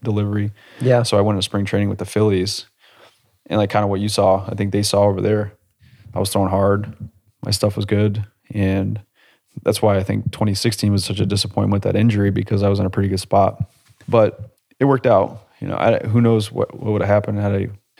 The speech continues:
Speaker 1: stayed healthy, had a good year, and who knows?
Speaker 2: For sure.
Speaker 1: Maybe
Speaker 2: Hind-,
Speaker 1: I don't wind up
Speaker 2: hindsight's
Speaker 1: with the
Speaker 2: twenty twenty.
Speaker 1: Astros.
Speaker 2: Yeah, we're glad to have you here. Goodness. Through game seven. Game seven of the World Series,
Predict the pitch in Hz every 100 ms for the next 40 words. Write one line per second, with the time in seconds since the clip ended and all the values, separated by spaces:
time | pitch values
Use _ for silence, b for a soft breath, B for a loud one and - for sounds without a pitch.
0 | b - 107 107 101 101 101 104 107 101
1 | 104 107 98 98 104 - _ _ _ _
2 | 113 131 95 - - _ _ - 127 -
3 | 165 117 117 98 107 104 101 b b -
4 | 127 135 135 - 139 127 143 127 - 127
5 | 127 113 120 - 123 175 131 110 110 107
6 | 117 120 139 147 _ - - 143 - -
7 | _ _ _ - - 160 139 135 - 147
8 | 143 127 143 202 214 - 196 202 190 180
9 | 175 170 - 185 151 127